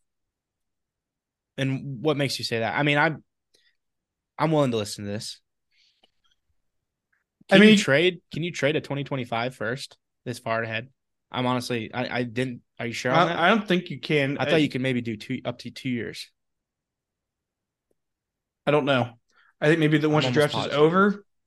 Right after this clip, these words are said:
Speaker 2: I don't know. I, I don't s-, I haven't s-, I, I don't think I've ever seen it, though.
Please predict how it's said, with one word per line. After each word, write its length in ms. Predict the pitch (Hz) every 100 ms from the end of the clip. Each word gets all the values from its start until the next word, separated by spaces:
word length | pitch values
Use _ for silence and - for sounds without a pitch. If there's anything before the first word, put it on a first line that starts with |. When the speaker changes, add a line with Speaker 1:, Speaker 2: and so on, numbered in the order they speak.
| _ _ _ _ _ _ _ _ _ _ _ _ _ -
Speaker 2:
I 80 | 151
don't 20 |
know. 140 | 139 117 -
I, 80 | 147 - 151 156 131 120 _ _ _ _ _ _ _ _ _
I 60 | 175
don't 80 | 202
s-, 160 | 202 214
I 120 | 170
haven't 160 | 196
s-, 160 | 180 - 170
I, 180 | 160 - -
I 100 | 160
don't 120 | 185
think 160 | 196 175
I've 80 | 156
ever 160 | 147 139
seen 220 | 143 123
it, 120 | 117
though. 260 | 120 127